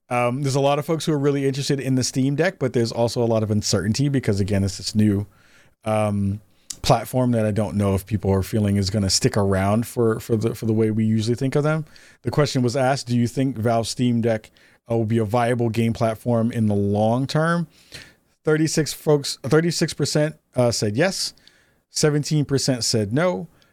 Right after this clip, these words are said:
Forty-seven percent of folks said that they were unsure, which I think is also, uh, really interesting. Um, th-, uh, which V R, A R platforms are you currently developing for? That's the thing I care about a lot because I love V R spaces.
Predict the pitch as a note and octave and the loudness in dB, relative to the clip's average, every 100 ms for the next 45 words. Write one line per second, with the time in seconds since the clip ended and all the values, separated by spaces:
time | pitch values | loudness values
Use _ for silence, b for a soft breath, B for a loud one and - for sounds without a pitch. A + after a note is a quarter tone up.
0 | b - D3+ D#3 D3 F#3+ G#3+ E3+ C3+ B2 | b -6 -2 0 0 0 0 0 -2 0
1 | B2 A2 G2+ - G#2+ - A2+ G2+ F#2+ G2+ | 0 0 -2 -2 -2 0 0 2 2 2
2 | F#2+ F#2 - G2 F#2 F2+ - D3 C3+ E3+ | 2 -2 -2 0 0 0 0 2 2 0
3 | E3 A2 G#2 G2 G#2 G2 F#2 F#2+ G2 - | -2 -2 -2 0 0 0 -2 -2 0 2
4 | G2 F#2+ b b b b b - A2 G2+ | 0 -2 b b b b b -6 -2 -2
5 | G2 A2 A2 A2+ C3+ G#3+ - _ _ b | 0 0 0 0 -2 -2 -4 _ _ b
6 | b b b b _ C3+ C#3 C3+ C3 C3 | b b b b _ -2 0 2 2 0
7 | B2+ B2+ B2 B2 B2 B2+ _ _ _ _ | 0 -2 -2 -2 -4 -8 _ _ _ _
8 | - C3 A2 C#3+ C#3 A#2 C3 E3+ C3 D3+ | -4 -2 -2 -2 -2 0 0 -2 -4 -2
9 | F#3 F3+ D#3 D3+ D3+ D3+ D3+ C3+ D3 C3 | 0 0 0 0 -2 -2 -4 -2 -2 0
10 | B2+ B2 C#3+ B2+ A#2+ A2+ A2 A#2 A#2+ A2+ | 0 0 -2 0 0 0 0 0 -2 -2
11 | B2 A#2+ A2 A#2+ B2+ B2 G#2+ G#2+ - B2+ | -2 -2 0 -2 -2 -2 0 0 0 0
12 | A#2+ B2 A#2+ A#2+ A2+ G#2+ G2 F#2+ G#2 F#2+ | 0 0 0 0 0 0 0 2 0 0
13 | G#2 G2+ G2 - A2+ B2+ B2 | 0 0 -2 -2 0 0 -4